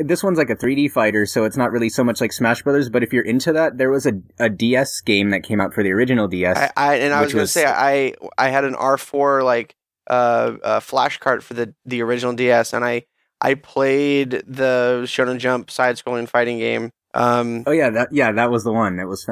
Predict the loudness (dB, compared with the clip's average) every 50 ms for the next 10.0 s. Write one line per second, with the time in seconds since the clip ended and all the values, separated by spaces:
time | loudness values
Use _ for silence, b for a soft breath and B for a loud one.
0 | -8 -6 -4 -4 -4 -4 -2 -2 -2 0 0 2 2 2 2 0 0 -4 -8 _
1 | _ _ -6 -2 0 0 0 -2 -2 0 0 2 2 2 2 0 0 0 0 0
2 | 2 2 0 -2 -4 -12 _ -6 -2 0 0 2 0 0 0 0 0 2 2 2
3 | 2 2 2 0 0 0 -2 -2 -2 -2 -4 -2 0 0 0 0 0 0 -2 -2
4 | -2 -4 -4 -2 0 -2 0 2 2 2 2 0 0 0 0 2 2 2 2 0
5 | 0 0 -2 -2 0 0 -4 -2 0 0 0 0 0 0 -2 0 0 0 0 0
6 | 0 -4 -10 -20 -20 -8 -4 -2 0 0 0 0 -2 -2 0 0 2 2 2 0
7 | 0 -2 -2 -2 0 2 2 2 0 0 -2 -4 -4 -2 -2 -2 -2 -2 -4 -6
8 | -8 -4 -2 0 0 0 0 -2 -2 -2 -2 -4 -4 -4 -6 -6 -6 -6 -8 -8
9 | -8 -10 -10 -10 -8 -8 -8 -8 -8 -10 -10 -12 -12 -12 -12 -12 -12 -16 -20 -20